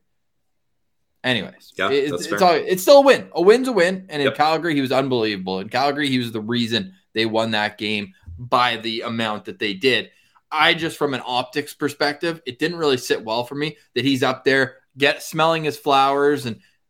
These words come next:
Speaker 1: no mask, illness, and then he's watching his teammates struggle on the ice.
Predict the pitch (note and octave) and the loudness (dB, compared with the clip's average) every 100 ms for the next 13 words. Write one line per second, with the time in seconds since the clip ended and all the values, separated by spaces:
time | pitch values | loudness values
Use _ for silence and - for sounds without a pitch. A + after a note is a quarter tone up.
0 | _ _ _ _ C3+ E3 F#3 D#3+ D#3+ D#3+ | _ _ _ _ -2 0 0 0 -2 -4
1 | - - D3 D3+ D3+ D3+ - - _ C3 | -8 -2 0 0 -2 -4 -10 -18 _ -4
2 | C3 C3 C3 B2+ B2 - _ _ _ B2+ | -2 -2 -2 -4 -10 -16 _ _ _ -18
3 | C3 C#3+ C#3 C3+ B2+ C3 C3+ C3+ - C3 | -6 0 0 0 -4 -2 0 0 -2 -4
4 | B2 B2 A#2 - - B2+ B2 A2 G2 - | 2 2 0 -8 -6 -4 -2 -4 -6 -10
5 | - B2 A#2 G#2 G2+ F#2+ _ _ - A2 | -8 -2 -2 -2 -6 -8 _ _ -10 -8
6 | G#2 F#2+ D#2+ - | -6 -8 -10 -14